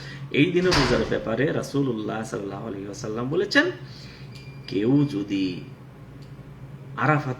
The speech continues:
দিবসে রোজা রাখে আল্লাহ তাআলা তার দুই বৎসরের, আগের এক বৎসর এবং পরবর্তী এক বৎসরের গুনার কাফারা করে দেন। তাহলে ওই দিনের রোজাটাও আমরা রাখবো, এটা আমরা অতিরিক্ত বললাম। এই সম্পর্কে আমরা, আহ, আলাদাভাবে একটি ভিডিও আমরা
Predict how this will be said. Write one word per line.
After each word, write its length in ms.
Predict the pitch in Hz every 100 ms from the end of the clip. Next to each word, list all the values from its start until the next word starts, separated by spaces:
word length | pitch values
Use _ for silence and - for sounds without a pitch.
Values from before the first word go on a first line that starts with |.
| 113
দিবসে 420 | 117 110 107 104
রোজা 320 | 104 110 101
রাখে 420 | 95 95 107 139 -
আল্লাহ 220 | 107 104 104 -
তাআলা 220 | 104 98
তার 200 | 101 101 95 92 -
দুই 260 | 131 160 151
বৎসরের, 580 | 117 - - 90 90 90 - -
আগের 360 | 120 123 127
এক 220 | 117 110
বৎসর 420 | 113 113 - 160 147
এবং 280 | 110 110 -
পরবর্তী 480 | 143 165 165 147 120
এক 180 | 113 127
বৎসরের 320 | 110 - 117
গুনার 260 | 117 117
কাফারা 380 | - 139 - 87
করে 220 | - -
দেন। 140 | - 60 - - - - - - - -
তাহলে 140 | 113 110
ওই 60 |
দিনের 220 | 110 117 139
রোজাটাও 360 | 110 104 101
আমরা 360 | 104 101 107 139 - -
রাখবো, 420 | 101 95 113 -
এটা 180 | - -
আমরা 200 | 98 98
অতিরিক্ত 440 | 101 - 110 101 113
বললাম। 260 | 117 139
এই 60 | 143
সম্পর্কে 460 | - 117 113 -
আমরা, 200 | 104 101
আহ, 640 | 104 - - - - - 92
আলাদাভাবে 580 | 90 110 113 104 101 98
একটি 200 | - 95
ভিডিও 480 | 101 104 98 95 -
আমরা 460 | 95 90 90 87